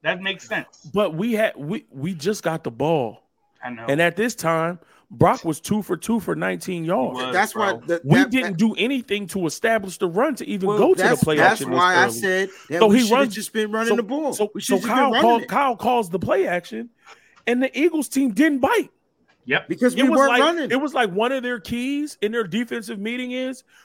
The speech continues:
Speaker 2: "We know this team likes to run the ball. They like to run the ball to set up the play action.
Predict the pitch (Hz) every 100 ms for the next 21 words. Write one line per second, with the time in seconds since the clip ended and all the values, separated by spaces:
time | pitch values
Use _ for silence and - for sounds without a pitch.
0 | _ - 147 175 196 202 - 202 190 185
1 | 196 202 196 180 139 135 139 - _ _
2 | 143 165 170 156 180 185 180 180 170 180
3 | 165 165 147 170 147 123 - 110